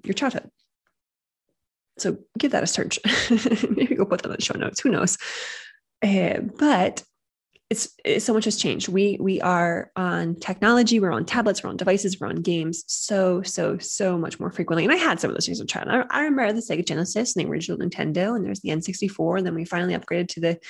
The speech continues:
PlayStation, but I never had much interest in video games. I was more interested in being outside. I'm still today a nature lover. Think about how all of this time on tech, uh, all, all the sensory overload, the sensory integration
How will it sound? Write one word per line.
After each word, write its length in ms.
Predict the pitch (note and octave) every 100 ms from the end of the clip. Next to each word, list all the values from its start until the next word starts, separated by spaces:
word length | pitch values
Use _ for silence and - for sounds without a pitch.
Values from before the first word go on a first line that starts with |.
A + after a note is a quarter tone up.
| - - - - - -
PlayStation, 640 | - E3+ E3 E3 F3 G#3+ G#3+
but 100 | B3+
I 80 |
never 760 | C#4+ E4 D#4+ D#4 D4+ D4+ D4 C#4+
had 200 | - -
much 120 | D4 C#4+
interest 360 | B3+ B3+ -
in 340 | A#3 F#3+ G3 -
video 200 | - E3+
games. 280 | D#3 - -
I 40 |
was 140 | - F#3+
more 120 | G#3+
interested 320 | A3+ - G3+
in 60 | G3
being 160 | G3
outside. 380 | F3+ - E3+ D#3+
I'm 240 | - G#3 - _ -
still 240 | - A#3
today 220 | A3 G3
a 60 | E3+
nature 280 | D#3 E3 -
lover. 380 | D#3 - - - _ _ _ _ _ _ _ _ _ _ _ _ - - - - _ _ -
Think 160 | D#4+ F4+
about 460 | C#4 G#3+ G#3 - - _ _
how 380 | - - F#3 E3+
all 220 | - F3+
of 80 | F#3+
this 160 | F#3+ F#3
time 260 | - F3
on 140 | D#3+ D#3
tech, 500 | - - - - - _
uh, 160 | - - - -
all, 140 | A3+
all 140 | -
the 100 | A#3+
sensory 500 | A#3 - F#3 F#3+ F3+
overload, 380 | - D#3+ E3 D#3
the 60 | F3
sensory 300 | F#3 F#3 -
integration 520 | F3+ E3+ D#3+ E3 -